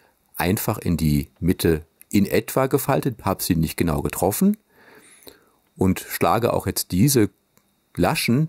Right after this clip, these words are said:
die nachher da sind, einfach ungefähr in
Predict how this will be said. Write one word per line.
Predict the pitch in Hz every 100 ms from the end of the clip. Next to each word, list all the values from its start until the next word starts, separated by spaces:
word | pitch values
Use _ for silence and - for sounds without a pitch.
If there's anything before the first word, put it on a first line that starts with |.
| -
die | 95
nachher | 82 82 101 87
da | 80 82
sind, | 110 117 -
einfach | 80 82 98 - -
ungefähr | - 165 180 120 101 - 80 82 -
in | 98 90 82